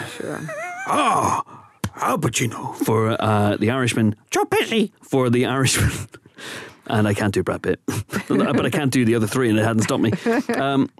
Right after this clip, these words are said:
Speaker 2: Brad Pitt for Once Upon a Time in Hollywood, Tom Hanks for Beautiful Day in the Neighborhood, Anthony Hopkins for The Two Popes, Al Pacino, and then Joe Pesci for The Irishman. Who,
Speaker 1: Yeah.
Speaker 2: who, who should have, who should have made it?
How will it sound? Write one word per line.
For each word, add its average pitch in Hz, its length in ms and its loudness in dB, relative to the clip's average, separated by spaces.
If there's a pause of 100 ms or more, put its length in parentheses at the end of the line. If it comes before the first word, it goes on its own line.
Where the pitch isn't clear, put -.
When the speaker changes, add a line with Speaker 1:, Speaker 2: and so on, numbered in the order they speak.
(140)
Speaker 2:
Brad 151 240 -2
Pitt 160 200 2
for 147 160 -2
Once 139 180 2
Upon 135 160 2
a - 20 2
Time 123 120 2
in 117 60 2
Hollywood, 123 320 2
Tom 151 200 2
Hanks 113 220 2
for 98 100 -6
Beautiful 110 260 0
Day 104 100 0
in 98 60 2
the 98 60 2
Neighborhood, 101 380 0 (140)
Anthony 170 260 2
Hopkins 147 360 2
for 127 120 -2
The 110 40 2
Two 107 160 0
Popes, - 580 -2 (220)
Al 160 140 -2
Pacino, 107 340 2
and 101 80 4
then 98 120 4
Joe 95 160 -2
Pesci 92 360 -4
for 92 220 0
The 92 260 -2
Irishman. 95 840 -6 (1300)
Who, 214 180 2
Speaker 1:
Yeah. 311 260 2
Speaker 2:
who, 165 140 4
who 170 200 4
should 160 240 2
have, 139 120 -2
who 165 100 2
should 175 180 2
have 143 60 4
made 123 160 2
it? - 120 -2